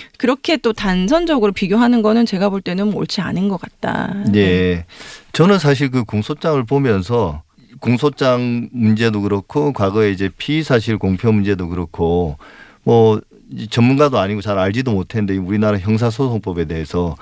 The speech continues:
Speaker 1: 네.
Speaker 2: 근데 그걸 보니까 검찰이 아주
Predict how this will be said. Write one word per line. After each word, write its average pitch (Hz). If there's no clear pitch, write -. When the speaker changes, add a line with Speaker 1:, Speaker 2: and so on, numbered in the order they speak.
Speaker 1:
네. 175
Speaker 2:
근데 151
그걸 160
보니까 113
검찰이 214
아주 170